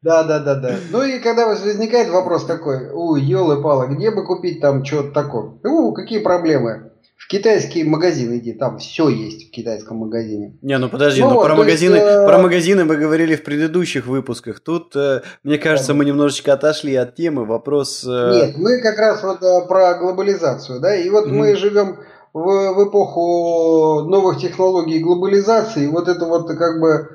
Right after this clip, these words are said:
Speaker 1: э, тоска по родине, вот конкретно у меня, она трансформировалась, э, в общем, э, в полное понимание, что, а жизнь, наверное, действительно это бесплатный круиз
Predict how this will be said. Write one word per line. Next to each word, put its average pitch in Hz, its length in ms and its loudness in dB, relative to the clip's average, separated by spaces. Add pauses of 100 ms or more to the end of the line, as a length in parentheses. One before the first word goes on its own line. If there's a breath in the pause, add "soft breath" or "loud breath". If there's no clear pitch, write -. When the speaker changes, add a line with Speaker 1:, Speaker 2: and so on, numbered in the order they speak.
(400 loud breath)
Speaker 1:
э, 151 640 6 (100)
тоска 180 600 0 (200)
по 175 120 2
родине, 139 640 0
вот 139 320 -6
конкретно 165 480 -2
у 160 80 0
меня, 185 480 2
она 165 240 0
трансформировалась, 151 1080 2
э, 139 140 -2
в 143 120 -2
общем, 143 480 0
э, 131 300 0 (480 loud breath)
в 120 180 -6
полное 180 380 4
понимание, 175 560 2
что, 135 840 0
а 131 140 0
жизнь, 190 240 2
наверное, 196 440 2
действительно 202 580 -2
это 139 720 0 (100)
бесплатный 175 560 2
круиз 180 680 -4